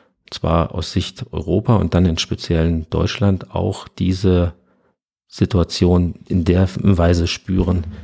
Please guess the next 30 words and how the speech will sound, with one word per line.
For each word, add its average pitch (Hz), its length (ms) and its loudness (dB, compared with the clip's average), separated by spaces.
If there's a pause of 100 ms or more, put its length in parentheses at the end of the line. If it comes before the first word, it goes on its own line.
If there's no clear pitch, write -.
dass - 160 -10
wir - 120 -6
einen 82 180 -2
bestimmten 85 380 -4
Preis - 320 -4
dafür - 280 -4
zahlen - 380 -8
werden. 104 320 -16 (640)
Das - 120 -10
heißt 92 180 0
also, 87 180 2
die 85 160 -2
Skaleneffekte 113 800 0
der 92 140 0
Globalisierung, 90 720 2
die 85 160 -2
werden 87 320 0
wir 90 200 0
in 82 140 -8
Teilen 85 360 -4
verlieren. 104 540 -2 (680)
Um 92 200 -2
den 110 440 4
Skaleneffekten 104 1080 2
etwas 98 340 -2
entgegenzusetzen, 92 1500 0
eine 90 200 -8
Kompensation 95 680 -2
zu 117 120 0
machen, 90 460 0